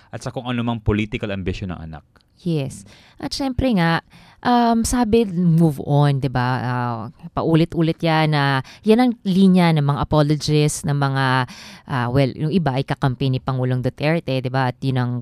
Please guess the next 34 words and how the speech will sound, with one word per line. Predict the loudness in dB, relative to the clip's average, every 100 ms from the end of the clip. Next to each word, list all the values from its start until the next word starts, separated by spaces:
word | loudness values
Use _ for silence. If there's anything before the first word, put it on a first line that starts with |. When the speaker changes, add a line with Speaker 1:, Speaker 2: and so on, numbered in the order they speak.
| -8
Speaker 2:
stand | -6 -2 0 0
nila. | 0 0
Kung | 0
anong | -2 -2
Speaker 1:
Mm. |
Speaker 2:
stand | -4 -4
ng | 0
Pangulo, | 4 6 6
yun | 4 2
na |
rin | 0 -2
ang | -4
stand | -4 -6 -4
nila. | -2 0 -2 -6 -20 -20
Di | -6
ba? | -2 2
Parang | 2 0 -4 -20 -10
mahirap | -2 2 4 4 4
kasing | 0 4 4 4 2 -2 -10 -12
sabihin | 2 2 6 8 8 8 8
na |
namatay | 8 6 6 6
na | 6 2
nga, | 4 4 4
hindi | 4 6
nyo | 6
pa | 6 4
rin | 2 -2
isama | 0 0 2 0
sa |
libing | 0 2 4 6
yung | 4 2
galit | 0 2 2 0
ninyo. | 0 2 2